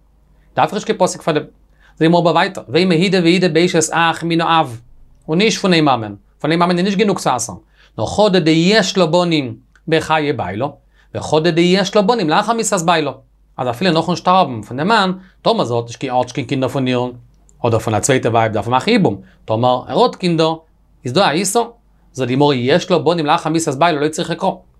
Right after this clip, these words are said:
מי דא אמר רחמנא בנים מצוה פון ייבום? שאין לו בנים, מותר עס פון יבום. איז משמע דווקא, וואס ער האט קיין קינדער. או יש לו בנים אסור. אבער איך שוין מקור. זאגט די גמרא, אייב דאס דער גאנצער מקור איז נישט גענוג. דריי טענות קען זיין.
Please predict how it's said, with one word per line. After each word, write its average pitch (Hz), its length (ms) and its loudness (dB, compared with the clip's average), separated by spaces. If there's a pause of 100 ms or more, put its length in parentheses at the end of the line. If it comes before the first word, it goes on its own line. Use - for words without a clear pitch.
(300)
מי 247 180 4
דא 156 140 4
אמר 139 160 0
רחמנא 147 340 0
בנים 143 180 0
מצוה 147 160 -6
פון 151 140 2
ייבום? 110 260 0 (300)
שאין 202 380 2
לו 190 160 4
בנים, 190 320 2
מותר 156 360 0
עס 190 120 -4
פון 196 160 0
יבום. 151 680 -2 (280)
איז 170 160 2
משמע 139 320 2
דווקא, 139 420 2
וואס 135 120 -2
ער 123 60 0
האט 131 120 0
קיין 175 140 -2
קינדער. 208 360 0
או 190 100 2
יש 120 320 0
לו 127 120 -2
בנים 160 200 2
אסור. 180 420 0
אבער 196 100 0
איך 247 80 0
שוין 196 160 0
מקור. 143 340 -4 (540)
זאגט 110 160 -4
די 101 80 -4
גמרא, 131 280 0
אייב 139 220 0
דאס 143 180 2
דער 131 120 0
גאנצער 139 320 -2
מקור 131 260 0
איז 131 60 -6
נישט 139 140 -4
גענוג. 127 280 -2 (420)
דריי 151 260 0
טענות 170 300 -4
קען 131 180 -10
זיין. 92 180 -10